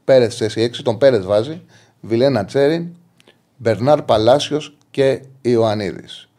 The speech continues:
Τώρα από εκεί πέρα, το έχω ξαναπεί, ο καλός ο μπακ της, ε, Ρεν είναι ο, ο Τρουφέρ που παίζει εδώ. Πρέπει ο Μπερνάρ, πρέπει ο Παλάσιος να πάει πάνω στον Τρουφέρ,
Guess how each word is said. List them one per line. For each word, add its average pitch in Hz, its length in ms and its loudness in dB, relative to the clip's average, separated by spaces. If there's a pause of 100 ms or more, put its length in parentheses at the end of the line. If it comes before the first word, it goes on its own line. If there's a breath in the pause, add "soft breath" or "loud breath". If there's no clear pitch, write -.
(220)
Τώρα 139 220 6
από 120 160 0
εκεί 113 180 -4
πέρα, 117 200 2
το 98 60 -2
έχω 120 80 -8
ξαναπεί, 127 640 -4 (480)
ο 113 100 -4
καλός 127 380 2
ο 117 60 0
μπακ 117 320 2 (960)
της, 113 300 -4
ε, 98 440 0
Ρεν 113 220 2
είναι 110 160 -2
ο, 92 300 -6 (380 soft breath)
ο 104 120 -2
Τρουφέρ 101 360 2
που 107 120 -2
παίζει 107 220 -2
εδώ. 139 420 -2 (1600 soft breath)
Πρέπει 143 280 2
ο 127 80 4
Μπερνάρ, 123 440 0 (280)
πρέπει 147 240 0
ο 131 60 -2
Παλάσιος 127 440 2
να 113 80 -4
πάει 113 160 0
πάνω 110 220 -2
στον 104 160 -10
Τρουφέρ, 147 360 0